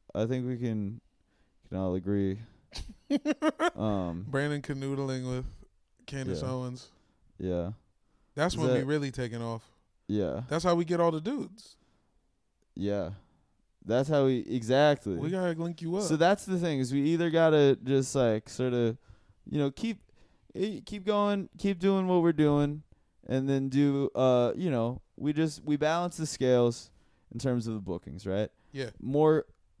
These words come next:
Speaker 1: you know, look, I promise, I promise this,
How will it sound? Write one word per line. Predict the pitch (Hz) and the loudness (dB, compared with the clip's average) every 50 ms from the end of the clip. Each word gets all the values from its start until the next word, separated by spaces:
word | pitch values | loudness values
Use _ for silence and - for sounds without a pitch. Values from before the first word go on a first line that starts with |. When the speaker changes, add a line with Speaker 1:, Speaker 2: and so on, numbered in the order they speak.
| _ _ - | _ _ -4
Speaker 1:
you | 143 143 123 | -2 -2 0
know, | 117 110 110 113 - - | 0 0 -2 -2 -4 -2
look, | - 120 113 95 101 - - | 0 2 2 2 0 -4 -6
I | - 117 120 | -4 -4 -2
promise, | - - 139 131 131 135 131 131 131 127 - - _ _ - | -2 -2 -2 0 0 0 0 -2 -4 -6 -12 -20 _ _ -8
I | 110 113 | -8 -8
promise | 104 - 139 127 127 127 131 127 - | -6 -6 -6 -4 -4 -4 -4 -6 -6
this, | - 117 117 120 117 117 - - - - | -6 -4 -2 -2 -2 -2 -6 -12 -18 -20